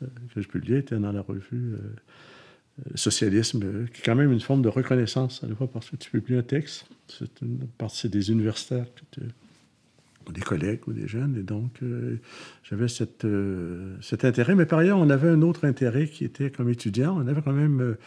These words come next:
ces engagements, euh, euh, sociaux, politiques, mais on avait aussi des engagements que je dirais intellectuels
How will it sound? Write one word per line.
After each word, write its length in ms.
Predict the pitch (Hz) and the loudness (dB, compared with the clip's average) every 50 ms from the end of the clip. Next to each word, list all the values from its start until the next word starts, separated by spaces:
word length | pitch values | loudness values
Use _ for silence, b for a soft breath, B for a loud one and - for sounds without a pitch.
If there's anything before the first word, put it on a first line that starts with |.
| B B B B B B B B | B B B B B B B B
ces 320 | - - - - 107 110 | -14 -8 -4 -2 0 2
engagements, 680 | 123 123 113 123 107 - 123 120 120 127 135 135 131 - | 4 4 4 4 2 2 2 4 4 4 4 4 4 2
euh, 20 | 110 | 2
euh, 1160 | 101 104 104 101 - - 107 104 104 98 104 - - - - 50 - - - - - - - - | 2 0 0 0 0 -2 -2 -2 -2 -2 -4 -6 -6 -6 -6 -6 -8 -8 -8 -8 -8 -8 -8 -6
sociaux, 560 | - - 101 - - 117 110 113 123 127 120 - | -4 -4 -4 -4 -2 -2 0 0 0 -2 -2 -2
politiques, 460 | - 123 104 104 - - 196 208 - - | 0 0 0 0 0 -2 -2 -2 0 0
mais 80 | 139 | 2
on 40 | 127 | 2
avait 140 | 131 135 143 | 2 2 2
aussi 260 | 147 123 - - 170 | 2 0 0 -2 -4
des 140 | 131 110 113 | -2 -2 -2
engagements 460 | 120 120 117 123 113 107 104 120 165 | -2 -2 -2 -2 -2 -4 -2 -2 -2
que 120 | 147 - 117 | -2 -2 -2
je 40 | 98 | -4
dirais 240 | - 107 120 120 B B B B B B B B B 113 | -4 -4 -4 -6 B B B B B B B B B -2
intellectuels 680 | 104 - 120 110 113 113 - - - 123 123 127 131 | 2 2 4 2 2 0 -2 -2 0 2 2 2 0